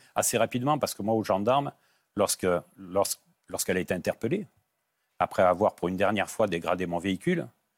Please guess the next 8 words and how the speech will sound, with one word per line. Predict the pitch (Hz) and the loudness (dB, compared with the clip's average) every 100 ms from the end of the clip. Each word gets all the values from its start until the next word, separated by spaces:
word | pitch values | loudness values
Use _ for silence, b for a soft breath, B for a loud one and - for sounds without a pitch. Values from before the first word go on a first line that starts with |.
| _ _ | _ _
et | 95 | -4
au-, | 101 | -2
là, | 101 110 | 0 0
nous | 110 101 | 0 -2
nous | 101 | -4
sommes | - 98 92 | -2 0 0
affrontés | - 95 143 175 _ _ _ _ _ _ _ _ _ _ | -2 -4 -2 -4 _ _ _ _ _ _ _ _ _ _
physiquement, | - 87 85 90 127 | -6 -4 -4 -2 -2